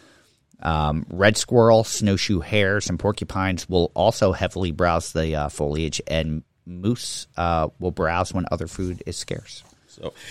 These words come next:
Speaker 2: it's commercially used for rustic fence posts and lumber, um, poles, shingles, and in the construction of log cabins. It's the preferred wood for structural elements of birch bark canoes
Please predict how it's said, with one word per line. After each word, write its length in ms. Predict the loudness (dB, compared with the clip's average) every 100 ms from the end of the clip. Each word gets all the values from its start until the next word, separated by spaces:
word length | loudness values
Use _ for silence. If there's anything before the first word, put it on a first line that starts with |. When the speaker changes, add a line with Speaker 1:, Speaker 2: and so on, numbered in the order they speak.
| -10 0
Speaker 2:
it's 280 | 0 2 -6
commercially 500 | 0 2 2 2 2
used 260 | 2 0 -2
for 120 | -2
rustic 440 | 0 2 2 0 0
fence 260 | 2 2
posts 320 | 2 2 2 -2
and 140 | -2
lumber, 420 | 0 0 0 0 0
um, 540 | 4 4 4 0 -10 -10 -14 -6
poles, 380 | 0 2 2 0
shingles, 560 | 0 2 2 0 -2 -2
and 560 | 0 2 2 2 -2 -6
in 120 | -4
the 80 | -4
construction 500 | -8 -4 -2 -2 -4
of 40 | 0
log 260 | 2 2
cabins. 420 | 4 4 4 -2 -8 -20 _ _ _
It's 220 | -4 -4
the 180 | -4 -4
preferred 460 | -4 -4 0 2 4
wood 200 | 4 2
for 120 | 0
structural 420 | -2 2 2 2 2
elements 340 | 2 0 -4
of 120 | -4
birch 200 | -2 0
bark 180 | 0 0
canoes 480 | -2 -6 -4 -6 -14